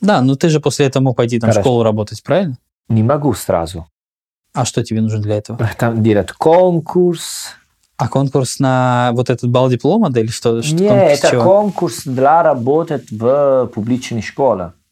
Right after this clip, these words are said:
Speaker 2: Ну, например, что я делал? Я заканчивал университет, и потом я начал стажировку в личной школе, бесплатно. Для э, сделать экзамен и получить диплом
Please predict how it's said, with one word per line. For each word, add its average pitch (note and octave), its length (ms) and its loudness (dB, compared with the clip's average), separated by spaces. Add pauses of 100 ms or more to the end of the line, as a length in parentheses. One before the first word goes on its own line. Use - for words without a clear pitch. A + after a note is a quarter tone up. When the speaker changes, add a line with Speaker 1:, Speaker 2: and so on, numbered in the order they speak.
(480)
Speaker 2:
Ну, F#3+ 60 0
например, D#3 400 0
что - 160 -6
я D#3+ 160 2
делал? G2+ 400 -2
Я B2 300 0
заканчивал C#3+ 440 -4
университет, A2 760 -6 (240)
и A2+ 80 -4
потом D#3+ 360 0
я C#3 140 0
начал C3+ 320 -4
стажировку G#2+ 840 -4 (480)
в B2 60 -2
личной B2 380 -2
школе, E2+ 460 -6 (160)
бесплатно. F2 720 -6 (1000)
Для C3+ 440 0 (680)
э, G#2 200 0
сделать G#2+ 640 0
экзамен C#3 560 -2
и D3+ 120 -8
получить A#2 640 -4
диплом G3 640 0